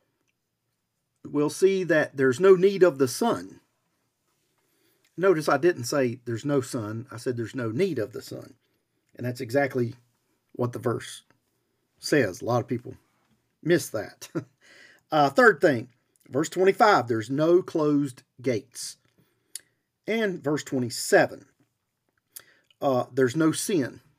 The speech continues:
or no evil or no impunity, whatever, uh, you wanna call it. There's no, nothing evil, uh, that enters into, uh, this holy city. All right, so,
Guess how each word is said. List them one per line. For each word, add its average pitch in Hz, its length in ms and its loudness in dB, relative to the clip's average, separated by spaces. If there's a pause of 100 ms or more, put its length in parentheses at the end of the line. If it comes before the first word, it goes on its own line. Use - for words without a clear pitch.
(380)
or 107 180 -6
no 160 220 2
evil 147 320 -2
or 92 100 -8
no 139 200 0
impunity, 120 580 -4
whatever, 113 400 -8 (520)
uh, 104 220 -8
you 104 100 -8
wanna 120 140 -6
call 127 120 -4
it. - 40 -12
There's 110 260 -8
no, 131 280 0
nothing 196 540 2 (680)
evil, 151 500 0 (560)
uh, 120 420 -2 (180)
that 127 120 -4
enters 160 300 2
into, 156 560 0 (260)
uh, 107 360 -12 (680)
this 127 140 -8
holy 143 260 -2
city. 120 380 -6 (460)
All 240 140 4
right, 151 200 4 (140)
so, 147 400 -2